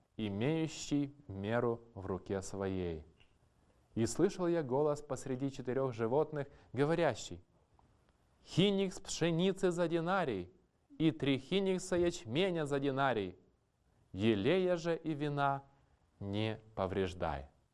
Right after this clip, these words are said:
Черный конь, конь вороной — это новая эпоха в истории христианства.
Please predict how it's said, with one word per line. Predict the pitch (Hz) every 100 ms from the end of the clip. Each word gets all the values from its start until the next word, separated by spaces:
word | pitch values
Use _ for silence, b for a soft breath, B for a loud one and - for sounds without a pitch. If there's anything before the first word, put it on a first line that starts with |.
| _ _ _ _ - b b b b b b b
Черный | - 170 160 147
конь, | - 151 120 90 - _ _ _ -
конь | 147 156 135
вороной — | 117 131 135 143 110 85 80 _ _ _ -
это | 104 104
новая | 107 131 135 135 117
эпоха | 104 110 101 101
в |
истории | 98 - 95 92
христианства. | - 92 - 85 80 - -